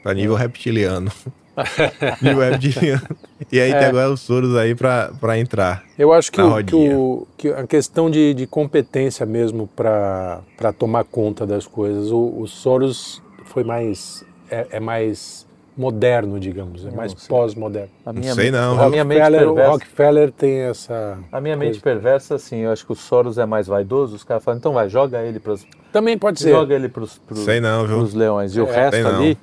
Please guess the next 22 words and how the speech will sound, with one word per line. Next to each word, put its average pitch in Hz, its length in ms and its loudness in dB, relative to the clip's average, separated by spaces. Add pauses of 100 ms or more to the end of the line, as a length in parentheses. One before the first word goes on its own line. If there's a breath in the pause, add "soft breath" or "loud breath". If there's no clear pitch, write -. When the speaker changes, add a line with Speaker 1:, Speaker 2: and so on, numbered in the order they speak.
Speaker 2:
Meio 151 220 4
boi 156 240 4
de 147 120 -2
piranha, 120 420 0
né? 120 80 -4
Speaker 3:
Meio 131 180 0
boi 131 140 0
de 117 80 -6
piranha. 120 240 -2
Speaker 2:
É. 160 60 -2
Speaker 3:
Deixa 247 240 2
ele, 185 160 2 (100)
deixa 175 260 0
ele 175 80 4
aparecendo, 156 520 0
a 170 40 2
gente 156 220 -10
vai 165 80 4
fazendo 151 380 0
aqui, 120 160 -4
ó. - 40 4
Speaker 1:
É, 113 300 2